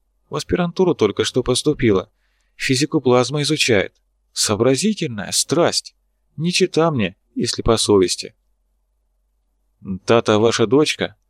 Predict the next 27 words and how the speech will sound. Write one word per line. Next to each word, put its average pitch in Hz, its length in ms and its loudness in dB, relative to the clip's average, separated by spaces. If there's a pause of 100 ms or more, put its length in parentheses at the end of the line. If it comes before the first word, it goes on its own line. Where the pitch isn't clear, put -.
(560)
"Да, 120 640 0
она 139 180 -6
очень 190 340 0
похожа 160 460 0
на 117 100 0
меня", 135 280 0
ответила 110 420 2
Лида, 139 320 2 (360)
протягивая 131 540 2
мне 120 160 0
фотографию 117 640 0
в 107 60 -2
деревянной 117 460 2
рамке. 95 440 0 (480)
"На 135 260 -6
ту 180 200 2
меня, 165 320 0
которую 135 480 2
вы 131 500 2
знали, 123 560 -2 (320)
там, 117 240 -2
в 107 60 -12
зоне". 117 360 -2 (1600)
Я 139 220 -2
посмотрел 127 460 0
на 139 80 -2
фотографию. 110 680 0